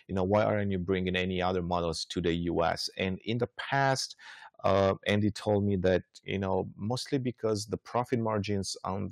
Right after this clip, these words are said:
the B threes or the D threes or B fives are a little bit lower than on the high-end models like the B seven and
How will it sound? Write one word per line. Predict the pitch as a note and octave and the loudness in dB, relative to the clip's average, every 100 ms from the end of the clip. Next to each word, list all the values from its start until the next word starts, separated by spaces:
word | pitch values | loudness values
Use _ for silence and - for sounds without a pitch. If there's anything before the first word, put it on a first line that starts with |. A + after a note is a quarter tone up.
| - | -2
the | G2+ G2 F#2+ F#2+ G#2+ | 2 2 0 -4 -6
B | G#2+ A#2 | -2 -2
threes | - A2 G#2 G#2 G2 | -2 0 2 2 2
or | F2 | 0
the | F2+ | 0
D | D#2+ A2 G#2+ | -2 -2 -4
threes | - G2+ G2+ G2 | -2 0 2 2
or | F#2 E2+ D#2+ - - - _ - | 2 2 0 -8 -20 -20 _ -2
B | G#2 | -2
fives | - G2+ G2+ - | 2 2 2 4
are | F#2 | 4
a | F#2 | 6
little | G2 G2 | 4 4
bit | F#2+ | 2
lower | F#2 F#2+ G2+ B2 C3+ | 4 4 4 2 2
than | G#2 F#2+ | 0 0
on | F#2+ | 2
the | F#2 F2+ | 2 2
high-end | - G2 - G2 F2+ | 2 2 2 -2 -2
models | F2+ F#2+ A#2 - | -2 -2 -4 -6
like | F2+ | -4
the | E2 | -4
B | D#2+ F#2+ | -4 -4
seven | - F2 F#2+ A2 F#2 | -2 -2 0 -2 -4
and | E2 | -6